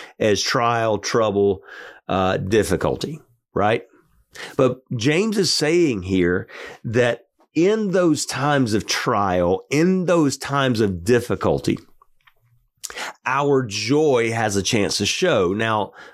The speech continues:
remember, joy is not feeling. Joy is not happiness. Joy is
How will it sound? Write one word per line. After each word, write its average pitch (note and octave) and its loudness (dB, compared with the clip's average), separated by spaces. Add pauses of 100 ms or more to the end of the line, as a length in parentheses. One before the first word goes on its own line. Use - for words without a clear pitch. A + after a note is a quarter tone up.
(100)
remember, C#3 2
joy C#3 0
is D#3 0
not C3 -2
feeling. F2+ 0 (680)
Joy D#3 0
is C3+ 0
not B2 0
happiness. - 0 (560)
Joy D#3+ 0
is B2 -2